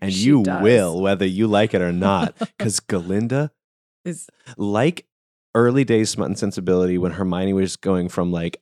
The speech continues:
Speaker 1: "I don't even know what I'm doing," to,
Speaker 2: To ripping
Speaker 1: "I'm
Speaker 2: off
Speaker 1: gonna
Speaker 2: her clothes.
Speaker 1: jerk you off under the table."
Speaker 2: <laughs> No.
Speaker 1: Galinda starts fingering Elphaba with the most coarse language
Speaker 2: Ah.
Speaker 1: of the entire series.
Speaker 2: Yep.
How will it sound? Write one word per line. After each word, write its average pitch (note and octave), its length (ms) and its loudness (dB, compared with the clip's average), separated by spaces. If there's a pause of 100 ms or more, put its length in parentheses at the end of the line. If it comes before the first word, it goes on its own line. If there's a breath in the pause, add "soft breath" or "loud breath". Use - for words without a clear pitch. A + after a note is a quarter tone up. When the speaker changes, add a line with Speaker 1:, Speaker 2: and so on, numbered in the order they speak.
Speaker 1:
"I D#3 100 -4
don't C#3+ 120 0
even F2+ 200 0
know F#2 160 2
what G2 140 2
I'm G2+ 260 0
doing," G#2+ 400 0
to, - 200 -4
Speaker 2:
To D#3+ 180 -8
ripping E3+ 400 -6
Speaker 1:
"I'm F3 60 -4
Speaker 2:
off E3 180 -2
Speaker 1:
gonna F3+ 60 -6
Speaker 2:
her E3 40 -10
clothes. D3+ 420 -6
Speaker 1:
jerk C#3+ 240 0
you A2+ 160 2
off G2+ 160 2
under F#2+ 160 -2
the E2 120 -6
table." F2 460 -2
Speaker 2:
<laughs> - 100 -8
No. - 640 -6
Speaker 1:
Galinda C3+ 580 2 (140)
starts F2+ 280 -4
fingering C3 640 -2
Elphaba E2+ 600 -4 (420)
with G#2+ 260 -2
the G#2 100 0
most F#2 460 -2 (260)
coarse - 680 -6
language G2 720 -6 (400)
Speaker 2:
Ah. F3 460 -6
Speaker 1:
of C3+ 160 -4
the A#2+ 80 2
entire C3 720 -4 (240)
series. G#3+ 640 -4
Speaker 2:
Yep. F3+ 260 -4